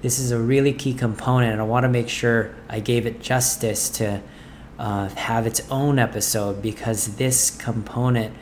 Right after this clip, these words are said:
plays a major role in being able to be successful,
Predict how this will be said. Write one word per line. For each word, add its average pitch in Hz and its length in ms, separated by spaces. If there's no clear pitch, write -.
plays 127 360
a 113 60
major 120 640
role 113 640
in 107 220
being 120 440
able 117 380
to 113 180
be 107 480
successful, 127 580